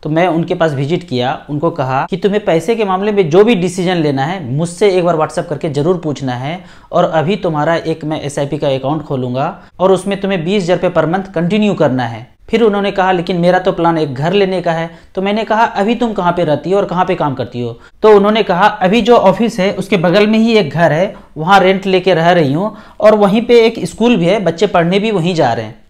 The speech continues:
तो मैंने उस समय उनको कहा था कि तुम्हें ऐसे ही बीस साल कंटिन्यू करना है, जैसे जैसे बताऊंगा वैसे वैसे करते जाओ,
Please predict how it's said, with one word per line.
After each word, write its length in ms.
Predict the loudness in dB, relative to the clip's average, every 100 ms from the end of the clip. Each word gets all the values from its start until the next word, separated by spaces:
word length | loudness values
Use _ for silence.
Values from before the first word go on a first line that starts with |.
| -2
तो 80 | 0
मैंने 260 | 0 0 0
उस 280 | -2 -4
समय 180 | -4 -2
उनको 260 | -2 0 0
कहा 260 | 0 0 0
था 440 | 0 -2 -4 -8 -20 -12
कि 60 |
तुम्हें 320 | -2 0 0 2
ऐसे 320 | 2 4 4
ही 100 | 4
बीस 280 | 4 0 2
साल 160 | 0
कंटिन्यू 480 | 2 -2 0 -2 0
करना 260 | 0 0 2
है, 160 | -2 0
जैसे 260 | 0 0
जैसे 240 | -2 -2 -2
बताऊंगा 420 | -2 -2 0 0
वैसे 300 | 0 0 0
वैसे 260 | 0 -2
करते 320 | -4 -4 -4 -2
जाओ, 340 | 0 0